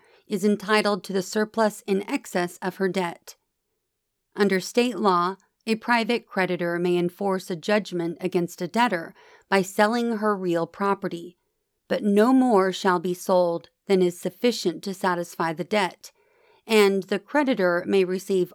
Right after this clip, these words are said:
only so much of the proceeds as will satisfy the debt. Likewise, if a bank forecloses on a home because the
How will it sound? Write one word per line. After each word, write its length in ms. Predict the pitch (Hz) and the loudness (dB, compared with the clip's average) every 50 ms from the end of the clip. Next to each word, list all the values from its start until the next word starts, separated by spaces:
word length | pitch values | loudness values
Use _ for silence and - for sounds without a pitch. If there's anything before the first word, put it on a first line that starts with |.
| - - | -4 0
only 460 | 214 220 226 233 233 233 233 233 220 | 0 2 2 2 0 0 -2 -2 -4
so 320 | 220 - - 202 185 185 | -4 -2 0 2 2 2
much 320 | 185 196 226 240 226 - - | 2 2 0 0 -2 -4 -8
of 140 | 202 170 - | -6 -6 -6
the 60 | 175 | -8
proceeds 760 | - - - 254 277 262 - - 196 180 170 165 160 - - _ _ _ _ _ _ - | -6 -4 -2 -2 -2 -2 -4 -6 -8 -8 -8 -8 -10 -14 -20 _ _ _ _ _ _ 0
as 280 | 196 202 190 185 175 | 2 2 2 2 0
will 140 | 175 180 170 | -2 -4 -4
satisfy 600 | - - - 262 254 254 247 - - - 165 165 | -4 -2 0 0 2 0 -2 -4 -4 -4 -4 -4
the 100 | 156 165 | -6 -8
debt. 460 | 147 170 165 156 - - _ - - _ _ _ _ _ _ _ _ _ _ _ _ _ _ _ _ _ _ _ _ _ _ _ - | -8 -8 -8 -8 -10 -16 _ -20 -20 _ _ _ _ _ _ _ _ _ _ _ _ _ _ _ _ _ _ _ _ _ _ _ -2
Likewise, 760 | - 208 202 202 - - 185 175 175 180 202 226 214 - - - | 2 2 2 2 2 0 0 0 2 0 -2 -2 -4 -8 -12 -10
if 120 | 196 208 | -4 0
a 120 | - 214 214 | 0 0 2
bank 320 | 208 190 185 190 190 - | 2 0 0 0 -2 -4
forecloses 680 | - 208 190 - - 208 196 185 175 - 185 180 - | -6 -6 -6 -4 -2 -2 -2 -2 -2 -2 -4 -4 -4
on 180 | - 185 185 180 | -4 -2 0 0
a 60 | 175 | -2
home 460 | 170 170 233 240 214 202 190 190 190 180 _ _ _ _ _ - | 0 0 2 2 2 2 0 -2 -4 -8 _ _ _ _ _ -6
because 380 | 214 214 - 208 196 185 190 | -6 -4 -2 -2 -2 -2 -4
the 160 | - 190 175 | -6 -8 -6